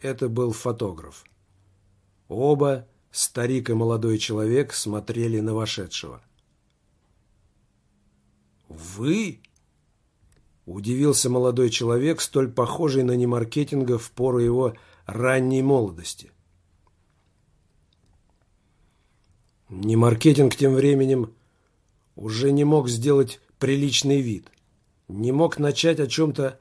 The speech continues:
малозначительном и не заговорить сразу о том, о чём он на самом деле думал – потому что он чересчур устал,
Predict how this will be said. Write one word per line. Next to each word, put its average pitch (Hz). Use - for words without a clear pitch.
малозначительном 127
и 98
не 117
заговорить 123
сразу 127
о 117
том, 147
о 110
чём 135
он 127
на 127
самом 135
деле 135
думал – 123
потому 131
что 139
он 135
чересчур 135
устал, 156